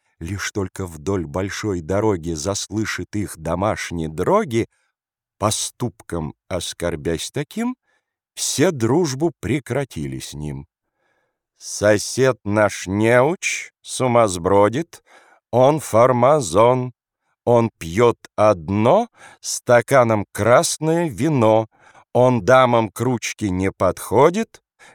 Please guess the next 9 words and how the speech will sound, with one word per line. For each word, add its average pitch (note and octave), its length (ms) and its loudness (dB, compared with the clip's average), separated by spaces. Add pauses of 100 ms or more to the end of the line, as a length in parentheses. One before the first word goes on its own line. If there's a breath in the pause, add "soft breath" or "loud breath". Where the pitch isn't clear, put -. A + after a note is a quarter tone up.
(160)
всё A#2 360 2
да, F2+ 540 0 (180)
да G#2 340 2
нет, A2+ 600 -2 (400 soft breath)
не D3 220 0
скажет G#2 640 0 (220)
дас F#2 800 -4 (420)
иль E3+ 220 -2
нетс». G#2 800 -2